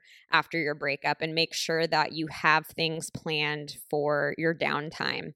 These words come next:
And it doesn't need to be like booking travel or planning parties, which, you know,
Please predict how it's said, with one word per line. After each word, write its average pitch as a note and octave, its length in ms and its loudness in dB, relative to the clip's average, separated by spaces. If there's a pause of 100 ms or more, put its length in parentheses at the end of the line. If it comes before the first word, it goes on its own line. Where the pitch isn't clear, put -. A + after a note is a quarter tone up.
(300)
And G3+ 140 2
it G3+ 160 -2
doesn't A3 320 2
need G#3 220 2
to F3+ 180 2
be E3 340 0
like C#3 540 -4
booking F#3 500 -4
travel D3 720 4
or C#3+ 160 -2 (100)
planning E3 520 -2
parties, D3+ 720 4 (340)
which, - 460 -2
you E3 160 0
know, C#3 180 2